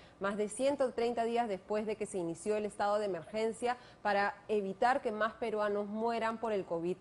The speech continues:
diecinueve y poder asegurar que esta reanudación de las actividades económicas que ya se ha iniciado de manera un tanto desordenada para mi gusto,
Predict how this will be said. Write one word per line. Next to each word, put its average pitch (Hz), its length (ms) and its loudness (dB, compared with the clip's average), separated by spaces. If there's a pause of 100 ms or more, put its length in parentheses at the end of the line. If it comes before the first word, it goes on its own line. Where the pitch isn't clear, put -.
diecinueve 180 800 0
y 214 120 -2
poder 196 280 4
asegurar 208 600 2 (220)
que 226 80 -2
esta 262 160 -2
reanudación 240 580 2
de 254 60 4
las 254 160 0
actividades 196 540 0
económicas 202 640 0
que 160 160 -4
ya 220 220 4
se 226 160 -4
ha 190 40 4
iniciado 196 760 4 (220)
de 208 100 0
manera 226 280 4
un 240 160 4
tanto 247 300 2
desordenada 202 640 0
para 190 180 0
mi 180 120 0
gusto, 240 480 0